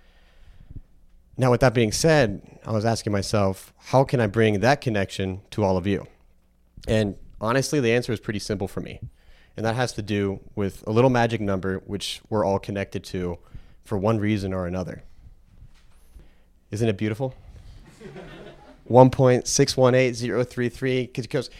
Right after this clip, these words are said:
it is an irrational number, just like pi or e. It just keeps going. It is symbol for phi, which is most well known for. But what exactly is this golden ratio? Well,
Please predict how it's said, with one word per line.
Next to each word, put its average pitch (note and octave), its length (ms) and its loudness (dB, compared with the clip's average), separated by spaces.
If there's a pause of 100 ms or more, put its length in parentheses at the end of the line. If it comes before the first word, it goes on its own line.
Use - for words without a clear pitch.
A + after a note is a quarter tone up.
(120)
it C#3 100 -2
is C#3+ 320 0
an C3 80 -2
irrational A#2+ 520 -2
number, F#2 200 -8
just A2 160 -8
like B2 160 -6
pi A2 300 -2
or G#2 120 -4
e. A2 240 -10 (160)
It G2+ 60 -18
just G#2+ 120 -16
keeps G#2 160 -14
going. - 280 -10 (540)
It A2+ 60 -6
is - 260 -6 (420)
symbol B2 420 0
for A2 160 -4
phi, A2+ 360 -4 (480)
which - 120 -16
is G2+ 100 -10
most G#2 260 -6
well G2+ 140 0
known A#2 180 0
for. - 240 -8 (560)
But C3+ 320 2
what D3+ 160 4
exactly B2+ 540 2
is G#2 140 -8
this G2 160 -6
golden G2+ 360 -4
ratio? F2 400 -8 (1700)
Well, B2+ 320 4